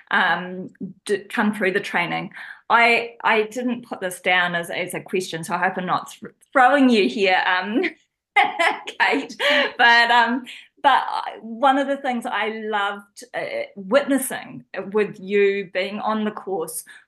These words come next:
was just this, like, all these light bulb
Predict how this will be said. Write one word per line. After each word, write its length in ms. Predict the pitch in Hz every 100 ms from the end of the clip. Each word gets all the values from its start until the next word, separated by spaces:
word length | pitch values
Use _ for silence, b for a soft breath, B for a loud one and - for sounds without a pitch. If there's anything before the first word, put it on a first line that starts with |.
| _
was 460 | 202 233 233 214 - _ _ _ - _ - - _ _ 226 208
just 400 | 285 294 285 -
this, 400 | 294 254 254 -
like, 600 | 214 214 202 202 - - _ _ _ _ _ _ _
all 220 | - 311 330
these 260 | 220 190
light 640 | 196 202 208 240 269 - -
bulb 480 | 208 180 185 190